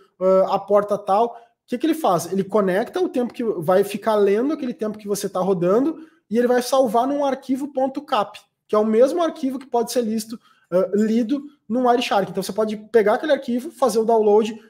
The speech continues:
e abrir ele dentro de um Wireshark, que ele vai mostrar isso pra você.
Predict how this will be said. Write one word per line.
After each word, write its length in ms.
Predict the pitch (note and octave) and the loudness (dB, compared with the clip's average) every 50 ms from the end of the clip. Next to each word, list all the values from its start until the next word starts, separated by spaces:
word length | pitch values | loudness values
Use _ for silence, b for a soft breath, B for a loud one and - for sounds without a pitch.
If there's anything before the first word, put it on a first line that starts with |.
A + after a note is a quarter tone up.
| B B - | B B -2
e 80 | A3 A#3+ | 2 2
abrir 260 | A3+ F#3+ F3+ G#3 A3 | 2 2 2 2 2
ele 220 | G#3 G3+ G#3 G#3+ | 4 4 4 2
dentro 320 | F#3+ F#3 F#3+ G3+ G3 G#3 G3 | 0 -2 -2 -2 -4 -6 -6
de 80 | G3+ | -4
um 80 | G3+ G3 | -2 -2
Wireshark, 600 | F#3+ F#3+ F#3+ - - - E3 D#3+ F3 - - - _ _ _ _ _ _ | -2 -2 -2 -4 -4 -4 -4 -4 -6 -6 -10 -16 _ _ _ _ _ _
que 80 | - | -4
ele 80 | F3+ F3+ | -2 0
vai 120 | F3+ F3 | 0 0
mostrar 360 | F3+ F#3+ F3 F#3 - E3+ D#3 | 0 -2 -4 -4 -4 -6 -4
isso 180 | D3 D3 - - | -4 -6 -6 -8
pra 100 | - D3+ | -6 -6
você. 380 | D3+ F3 D#3+ - - - - | -4 -4 -6 -8 -10 -14 -14